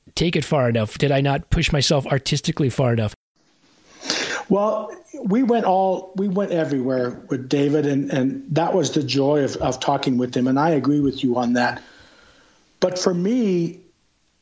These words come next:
Speaker 2: listening to David, what, what, what compelled him to continue on, I thought was the,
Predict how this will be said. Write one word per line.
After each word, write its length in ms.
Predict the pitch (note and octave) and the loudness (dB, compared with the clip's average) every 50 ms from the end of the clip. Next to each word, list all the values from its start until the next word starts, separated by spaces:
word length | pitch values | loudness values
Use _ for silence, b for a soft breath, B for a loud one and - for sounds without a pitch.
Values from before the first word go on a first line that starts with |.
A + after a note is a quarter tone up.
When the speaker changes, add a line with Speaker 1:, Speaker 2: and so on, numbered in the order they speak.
| _ _ _ _ _ _ | _ _ _ _ _ _
Speaker 2:
listening 560 | - F3+ G3 A3+ A3 - - - F3+ F3 E3 | 0 2 2 2 2 0 -2 0 0 0 0
to 120 | - - D#3 | -2 -2 -4
David, 720 | C#3 B2+ D#3+ E3 F#3 F#3 E3 D#3+ D3+ C3+ B2+ - - - - _ _ _ | -2 0 0 2 2 2 2 2 0 0 -4 -8 -14 -20 -20 _ _ _
what, 180 | C#3+ D3+ E3 D#3+ D3+ D3 - - _ - | -2 0 0 0 -2 -6 -10 -10 _ -6
what, 420 | E3+ D#3+ D#3 D3+ D#3 - - - _ _ _ _ - _ _ | -2 -2 -2 -2 -4 -8 -14 -20 _ _ _ _ -20 _ _
what 480 | - D#3 D3+ D#3 D#3 D3+ - - - - _ _ _ _ _ - - - | -4 0 0 0 0 0 -4 -10 -16 -20 _ _ _ _ _ -10 -4 0
compelled 560 | - F3+ D#3+ E3 - F3+ F#3 G3+ G3 F3 E3 | 0 0 0 0 0 2 2 2 2 2 2
him 160 | F3 D#3+ C#3+ | 2 2 0
to 80 | C#3+ C#3 | -2 -2
continue 640 | C#3 - D#3 D3 - - F#3 F#3 F3 D#3+ D3+ D3 | -2 -2 -4 -4 -2 0 0 0 2 2 2 2
on, 520 | D3+ D#3+ F3+ F3+ E3 D3+ C3+ B2 - - - - b b b b b b b b b b b b b b _ - | 2 2 4 2 2 2 0 -2 -4 -10 -18 -20 b b b b b b b b b b b b b b _ 0
I 160 | F3 A3 B3 | 0 2 2
thought 300 | B3 - B3 A3 - - | 0 0 -2 -2 0 -2
was 200 | E3 C3+ B2+ B2 | -4 -4 -4 -4
the, 200 | C#3 D3 - | -6 -6 -6